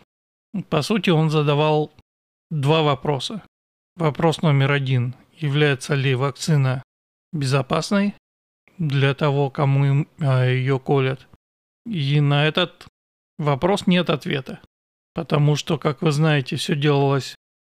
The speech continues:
очень быстро, в спешке, тестирование проводилось тоже очень быстро. Ни о каких долгосрочных последствиях, конечно, говорить не приходится. О том, к-,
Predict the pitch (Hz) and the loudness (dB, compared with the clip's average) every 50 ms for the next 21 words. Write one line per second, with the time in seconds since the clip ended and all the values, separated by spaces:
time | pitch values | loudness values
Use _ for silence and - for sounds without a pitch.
0 | _ - 190 151 - - 165 160 160 170 208 226 - - 196 180 151 - - - | _ -6 -6 -4 -2 0 0 2 2 2 0 0 -2 -2 -2 -2 -2 -4 -4 -4
1 | - 190 190 180 - - - 175 160 151 151 143 139 139 143 - - - - _ | -2 0 0 -2 -2 -4 -2 0 0 2 2 2 0 0 -2 -6 -8 -12 -20 _
2 | - 165 139 - - - 165 156 160 156 147 147 147 143 - - 151 147 135 139 | -10 -8 -8 -6 -2 0 2 2 2 2 2 0 0 -2 -2 -2 -2 0 0 0
3 | 139 131 147 143 143 139 131 - - - 156 143 127 135 143 135 131 - - 160 | 0 0 0 2 2 0 0 -2 -2 -2 0 0 0 0 0 0 0 0 0 0
4 | 147 151 160 196 196 - - - 165 156 147 - - - _ - - - _ _ | 0 0 0 0 -2 -2 -2 -2 0 0 0 -2 -6 -10 _ -20 -20 -20 _ _
5 | _ _ _ _ _ _ _ - 214 160 151 143 151 156 151 147 147 135 170 156 | _ _ _ _ _ _ _ 0 2 4 6 6 6 4 4 2 2 0 0 -2
6 | - - - 175 147 143 143 165 185 139 143 151 135 - 185 180 185 175 - - | -2 -2 -2 -2 0 0 0 0 0 0 0 -2 0 0 2 2 2 2 0 -2
7 | 165 - - - 151 - - 160 160 160 - - - - 156 - - 165 156 156 | -2 -2 -2 -4 -4 -2 -2 0 0 0 -2 -4 -4 -4 -4 -4 -2 0 0 0
8 | 147 - - 185 143 139 147 139 139 143 156 151 - 170 143 - 156 151 - - | -2 -2 -4 -4 0 0 2 2 2 0 0 -2 -2 -4 -2 -2 -2 -2 0 2
9 | 175 165 143 - - - - - - _ _ _ _ _ _ _ _ _ _ - | 2 2 2 0 -4 -8 -10 -10 -12 _ _ _ _ _ _ _ _ _ _ -8
10 | - - 147 127 - 160 156 147 - - | -4 -4 -2 0 2 2 2 0 -2 -6